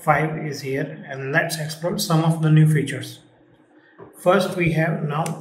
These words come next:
different development of stages. Let's go to our Flutterflow settings and here we will look like dev environments.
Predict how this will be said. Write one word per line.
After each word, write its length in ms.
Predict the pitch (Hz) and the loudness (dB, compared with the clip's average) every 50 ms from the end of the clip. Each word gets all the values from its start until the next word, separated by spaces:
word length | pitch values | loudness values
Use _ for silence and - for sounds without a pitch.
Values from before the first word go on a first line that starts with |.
| - 165 | -4 -2
different 340 | 156 156 - 165 170 170 160 | -2 -2 -2 -2 -2 -2 -2
development 580 | 139 139 139 143 151 156 160 156 156 156 151 151 | -2 -2 -2 -4 -4 -4 -2 0 0 0 0 0
of 100 | 151 - | -2 -4
stages. 680 | - - - - 135 120 113 117 117 110 - - - - - - _ - - - 170 160 156 143 | -8 -12 -10 -8 -8 -6 -6 -6 -8 -8 -8 -10 -12 -14 -16 -16 _ -20 -20 -20 -18 -18 -16 -12
Let's 300 | 135 131 131 - - - | -10 -10 -10 -10 -12 -10
go 160 | - 139 135 | -8 -8 -8
to 200 | 135 135 139 139 | -8 -10 -10 -10
our 220 | 139 135 135 135 135 - - | -10 -10 -12 -12 -12 -12 -10
Flutterflow 680 | - 147 135 - 151 151 156 156 160 160 - - - - - _ _ _ _ _ _ _ _ _ _ _ _ _ _ _ _ _ _ _ _ _ _ _ _ _ _ _ _ _ _ | -8 -8 -8 -8 -8 -8 -8 -8 -8 -6 -6 -8 -10 -12 -18 _ _ _ _ _ _ _ _ _ _ _ _ _ _ _ _ _ _ _ _ _ _ _ _ _ _ _ _ _ _
settings 1400 | - - - - - - - - - - 143 135 - - 147 160 190 160 - - - - - - - - - _ _ _ _ _ _ _ _ _ _ _ _ _ _ _ _ _ _ _ _ _ _ _ _ _ _ _ _ | -14 -8 -8 -6 -6 -6 -8 -8 -8 -6 -6 -6 -6 -8 -8 -8 -8 -8 -8 -6 -4 -4 -4 -6 -6 -10 -18 _ _ _ _ _ _ _ _ _ _ _ _ _ _ _ _ _ _ _ _ _ _ _ _ _ _ _ _
and 440 | 156 147 139 135 139 139 151 156 156 | -12 -12 -10 -10 -10 -8 -6 -6 -6
here 340 | 156 156 156 156 151 151 143 | -6 -6 -4 -2 -2 -2 -2
we 280 | 147 143 135 135 139 135 | -4 -6 -8 -8 -8 -8
will 240 | 135 135 135 135 135 139 | -8 -10 -10 -10 -12 -12
look 160 | 160 156 - _ - - | -14 -16 -18 _ -16 -12
like 380 | 147 139 139 151 - _ - - _ _ _ _ _ _ _ _ _ _ _ _ _ _ _ _ _ _ _ _ _ _ | -12 -12 -12 -14 -16 _ -20 -20 _ _ _ _ _ _ _ _ _ _ _ _ _ _ _ _ _ _ _ _ _ _
dev 280 | 165 151 147 147 143 143 | -8 -6 -4 -4 -4 -4
environments. 800 | 143 143 139 135 135 131 123 123 123 123 123 - - - - | -8 -10 -10 -12 -12 -14 -14 -14 -16 -20 -20 -14 -12 -12 -12